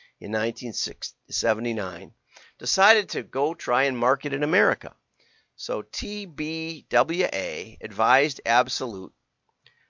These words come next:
to market itself on the aesthetics, aesthetic, aesthetics of its bottle design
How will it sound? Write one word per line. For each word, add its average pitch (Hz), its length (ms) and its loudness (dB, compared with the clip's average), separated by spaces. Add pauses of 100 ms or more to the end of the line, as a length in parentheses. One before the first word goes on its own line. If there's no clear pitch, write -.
(120)
to 135 100 -8
market 156 380 6
itself 127 580 4
on 120 200 2
the 123 120 0
aesthetics, - 800 0 (240)
aesthetic, 127 560 -2 (240)
aesthetics - 800 -4 (300)
of 123 100 -6
its 123 160 -4
bottle 160 400 6
design 95 560 -6